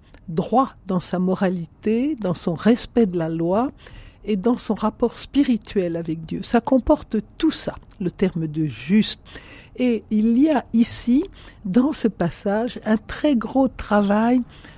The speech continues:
d'information sur la loi. Puisque Marie, d'après les généalogies que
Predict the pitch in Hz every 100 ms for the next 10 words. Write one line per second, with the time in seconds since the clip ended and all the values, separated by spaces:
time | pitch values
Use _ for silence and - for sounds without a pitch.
0 | - 190 233 277 - 240 214 208 202 -
1 | - 240 240 - - 220 226 - 208 180
2 | 180 170 180 151 - - - - - -
3 | - 208 - 214 208 - 185 185 160 151
4 | 196 254 240 - - - - - 165 156
5 | 151 156 165 170 180 156 175